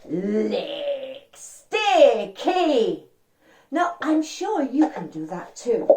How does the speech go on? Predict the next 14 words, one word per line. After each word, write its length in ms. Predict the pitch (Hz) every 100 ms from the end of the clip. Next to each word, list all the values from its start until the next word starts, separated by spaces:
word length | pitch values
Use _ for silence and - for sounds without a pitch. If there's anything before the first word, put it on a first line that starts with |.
| -
So 240 | 226 226
are 180 | - 262
you 180 | 302 349
ready? 320 | 247 - 160
Because 320 | 185 196 185
if 160 | 190 185
you 140 | 214
can 200 | 403 381
help 280 | 262 247 -
me 200 | 180 208 - 381 285
wake 320 | - 220 247
Mister 260 | - 240 -
Bear 320 | 220 160 156
up 280 | 180 226 -